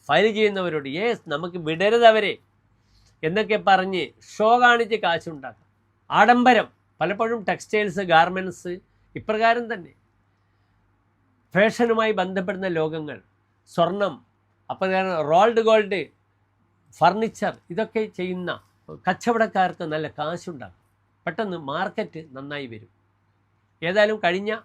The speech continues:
ഒരു മാസക്കാലത്തോളം വൃശ്ചികൻ രാശിക്കാർക്ക് ഒൻപതിലെ വ്യാഴം മാനസിക പ്രയാസങ്ങളും സംഘർഷങ്ങളുമാണ്. അതിൽ നിന്നും മാറി ധാരാളം സ്ത്രീകൾ, ധാരാളം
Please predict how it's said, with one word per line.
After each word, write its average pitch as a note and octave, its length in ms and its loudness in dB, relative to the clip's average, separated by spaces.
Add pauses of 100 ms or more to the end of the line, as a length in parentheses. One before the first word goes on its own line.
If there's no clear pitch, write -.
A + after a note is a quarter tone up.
(840)
ഒരു E3 120 0
മാസക്കാലത്തോളം G3 1040 0
വൃശ്ചികൻ F#3+ 360 -8
രാശിക്കാർക്ക് F#3+ 480 -6
ഒൻപതിലെ A3 560 0
വ്യാഴം C3 320 -2 (440)
മാനസിക F3+ 320 -4
പ്രയാസങ്ങളും F3 540 -6
സംഘർഷങ്ങളുമാണ്. D3 800 -12 (320)
അതിൽ E3 160 -2
നിന്നും G3+ 220 -4
മാറി B2 180 -6 (200)
ധാരാളം E3+ 340 -4
സ്ത്രീകൾ, C3+ 400 -14 (140)
ധാരാളം E3+ 460 -2